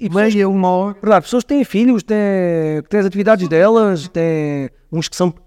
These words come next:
Speaker 1: patrões, que ainda se, ainda é mais exigente.
Speaker 2: Precisamente. A
Speaker 1: E
Speaker 2: parte da
Speaker 1: consegue.
Speaker 2: pressão, a tal
Speaker 1: E consegue, e consegue, e consegue.
Speaker 2: Isso
Speaker 1: E
Speaker 2: é muito
Speaker 1: consegue.
Speaker 2: importante, é muito importante
Speaker 1: Sim,
Speaker 2: isso.
Speaker 1: sim, sim.
Speaker 2: E é, e é também esse um dos objetivos deste podcast, também levar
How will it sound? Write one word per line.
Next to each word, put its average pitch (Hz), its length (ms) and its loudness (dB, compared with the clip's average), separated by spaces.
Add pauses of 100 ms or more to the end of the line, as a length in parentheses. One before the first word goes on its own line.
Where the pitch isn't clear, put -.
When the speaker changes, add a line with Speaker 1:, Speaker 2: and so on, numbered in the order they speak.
(140)
Speaker 1:
patrões, 156 420 0
que - 140 -4
ainda 156 120 0
se, 165 140 -4
ainda 143 240 0
é - 20 2
mais 151 220 0
exigente. 147 460 -2
Speaker 2:
Precisamente. 123 360 -10 (420)
A - 40 -20
Speaker 1:
E - 60 -20
Speaker 2:
parte 185 160 -12
da 240 60 0
Speaker 1:
consegue. 165 240 0
Speaker 2:
pressão, 156 340 -4
a 185 140 -14
tal - 140 -20
Speaker 1:
E 226 80 -6
consegue, 147 460 0
e 131 40 -4
consegue, 135 420 -2 (120)
e - 40 -20
consegue. 147 360 -14 (120)
Speaker 2:
Isso 165 180 -4
Speaker 1:
E - 20 0
Speaker 2:
é - 40 0
muito - 0 -
Speaker 1:
consegue. 170 300 0
Speaker 2:
importante, 131 360 -6
é 127 40 0
muito 147 220 0
importante 139 300 -8
Speaker 1:
Sim, 139 140 0
Speaker 2:
isso. 120 120 -4
Speaker 1:
sim, 117 180 -4
sim. 107 240 -8
Speaker 2:
E 151 120 0
é, 180 140 2
e 160 140 0
é 175 180 2
também 170 600 0
esse 180 400 -2
um 170 120 0
dos 156 180 -6
objetivos 160 720 -2
deste 139 500 -4
podcast, 156 600 -4
também 147 420 0
levar 147 400 0